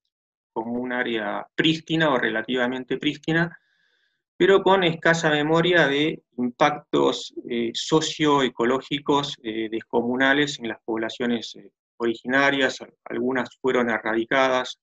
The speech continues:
unos pobladores después volvieron y pa-, murieron o tuvieron graves consecuencias. Este es un mapa, les presento, eh,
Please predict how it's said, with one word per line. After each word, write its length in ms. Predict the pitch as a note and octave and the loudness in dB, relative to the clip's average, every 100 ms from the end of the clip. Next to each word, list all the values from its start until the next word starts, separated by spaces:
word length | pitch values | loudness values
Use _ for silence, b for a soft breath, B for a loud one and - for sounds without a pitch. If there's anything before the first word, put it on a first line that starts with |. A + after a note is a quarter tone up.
| _ | _
unos 220 | B2 B2 - | -12 -10 -6
pobladores 480 | A#2+ A#2 B2+ C3 A#2+ | -4 -2 0 -2 -4
después 240 | - B2 | -4 -2
volvieron 520 | A#2 A2+ A#2+ B2+ B2+ _ _ _ _ _ _ _ - | -2 -2 -2 -4 -6 _ _ _ _ _ _ _ -12
y 100 | A#2 - | -8 -4
pa-, 160 | A#2 - | -6 -6
murieron 720 | A#2 B2 C3+ D3 D3 C3+ A#2+ | -4 0 4 6 4 2 -2
o 80 | G#2+ | -6
tuvieron 440 | A2 A#2+ A#2+ A2+ | -6 -6 -6 -6
graves 380 | A2 A#2 A#2+ A#2 | -4 -2 -2 -4
consecuencias. 840 | - A2 - A#2 B2 A2 G#2 - _ _ _ _ _ _ _ _ _ _ _ _ _ _ - | -10 -14 -10 -6 -4 -6 -10 -20 _ _ _ _ _ _ _ _ _ _ _ _ _ _ -6
Este 280 | F#3 - | -4 -4
es 160 | G3 - | -6 -2
un 100 | E3+ | 0
mapa, 560 | F3+ F3+ F#3 F#3 - - _ _ _ - | 0 0 0 0 -2 -12 _ _ _ -16
les 160 | A2+ - | -16 -10
presento, 840 | B2+ C3 - D#3 D#3+ E3+ E3 - _ _ _ _ _ _ - | -8 -6 -4 -2 0 0 0 -4 _ _ _ _ _ _ -12
eh, 440 | B2 A#2+ A2+ | -8 -6 -8